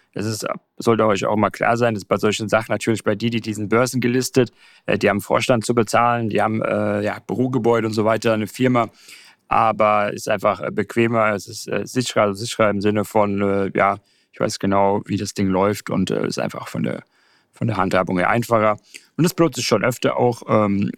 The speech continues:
ist hier, äh, 'ne, 'ne, 'ne super Option, vor allem abends, wenn man unterwegs ist und, und, äh, für mich, äh, sehr, sehr entspannt und angenehm.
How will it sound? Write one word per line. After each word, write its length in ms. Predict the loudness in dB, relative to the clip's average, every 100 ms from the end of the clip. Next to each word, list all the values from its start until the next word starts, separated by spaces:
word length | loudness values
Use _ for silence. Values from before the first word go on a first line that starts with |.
| -8
ist 300 | -8 -6 2
hier, 420 | 4 4 2 0
äh, 420 | 0 0 -2 -4
'ne, 220 | -4 -2 0
'ne, 200 | 0 0
'ne 160 | 0
super 300 | 0 2 2
Option, 500 | 2 0 2 4 4
vor 120 | 2
allem 100 | 0
abends, 300 | 2 2 0
wenn 60 | -2
man 100 | -2
unterwegs 420 | 0 0 -2 -2
ist 160 | -4 -2
und, 240 | -2 -2
und, 300 | -2 -4 -6 _ _ _ _ _
äh, 160 | -2 -2
für 140 | 0
mich, 340 | 0 0 -2 -2
äh, 180 | -2
sehr, 200 | 2 2
sehr 240 | 4 2 0
entspannt 480 | -2 -4 0 2 2
und 100 | 0
angenehm. 520 | 2 2 2 -2